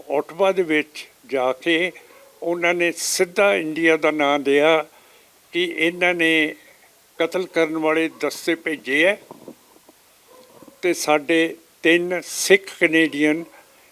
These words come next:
ਇਹਨਾਂ ਨੇ ਕਤਲ ਕੀਤੇ ਆ। ਇਹ ਸਾਰਾ ਕੁਛ ਹੋ ਰਿਹਾ। ਬਰਤਾਨੀਆ ਨੇ ਵੀ ਇੱਕ ਪੇਪਰ ਜਾਰੀ ਕੀਤਾ ਜਿਹਦੇ ਵਿੱਚ ਦੱਸਿਆ ਹੈ ਕਿ ਸਾਡੇ ਮੁਲਕ ਦੇ ਵਿੱਚ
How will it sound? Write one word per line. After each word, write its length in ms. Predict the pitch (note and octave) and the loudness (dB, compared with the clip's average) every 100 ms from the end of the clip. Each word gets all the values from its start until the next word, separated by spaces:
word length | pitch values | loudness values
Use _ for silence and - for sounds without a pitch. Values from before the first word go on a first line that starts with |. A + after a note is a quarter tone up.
| _ | _
ਇਹਨਾਂ 340 | - E3 E3 E3+ | -8 -4 -2 0
ਨੇ 280 | D3 D3 C#3+ - _ _ | 0 0 -4 -16 _ _
ਕਤਲ 260 | E3 D#3+ D#3 | -2 -2 -4
ਕੀਤੇ 500 | - C#3+ - C#3+ A#2+ | -4 -8 -2 0 0
ਆ। 40 | F#2+ - _ _ _ _ _ _ _ _ _ _ - - _ - | -4 -16 _ _ _ _ _ _ _ _ _ _ -20 -20 _ -8
ਇਹ 140 | G3+ | -2
ਸਾਰਾ 400 | F#3+ - E3 E3+ | 0 2 4 4
ਕੁਛ 340 | F#3 G#3 F#3+ - D3 | 2 0 -2 -2 4
ਹੋ 140 | E3+ | 6
ਰਿਹਾ। 220 | F3+ C3+ G2 _ _ _ _ _ _ _ _ _ _ - | 8 6 0 _ _ _ _ _ _ _ _ _ _ -14
ਬਰਤਾਨੀਆ 760 | B2 C#3+ - D3+ D#3 F3+ F#3+ | -6 -6 0 2 2 2 2
ਨੇ 180 | F#3+ F#3 | 2 0
ਵੀ 240 | F3 F#3+ | 0 -2
ਇੱਕ 280 | F3 - - E3+ E3+ F3 - _ _ | -2 -4 0 4 4 4 -2 _ _
ਪੇਪਰ 360 | - D#3+ D#3+ F3+ | -2 -2 2 2
ਜਾਰੀ 440 | D#3 C3+ C#3+ D#3+ | 2 2 2 0
ਕੀਤਾ 460 | D#3 D#3 D3+ - F3 | -4 -8 -6 0 2
ਜਿਹਦੇ 320 | D3+ D3+ E3 | 2 -4 -2
ਵਿੱਚ 300 | D#3+ D#3+ - | -2 -4 -4
ਦੱਸਿਆ 420 | C#3 C#3 - F#3 | -4 -4 2 4
ਹੈ 240 | E3 C#3 D#3 - _ - _ _ | 4 2 -6 -16 _ -20 _ _
ਕਿ 120 | - E3+ | -10 -8
ਸਾਡੇ 540 | - - D3 C#3 E3+ | -4 -2 -2 0 -2
ਮੁਲਕ 460 | D3+ C#3 D3 - D3 | 0 -2 -2 -6 -4
ਦੇ 100 | D#3+ | -4
ਵਿੱਚ 480 | D3 D#3 D#3 - | 0 -2 -4 -4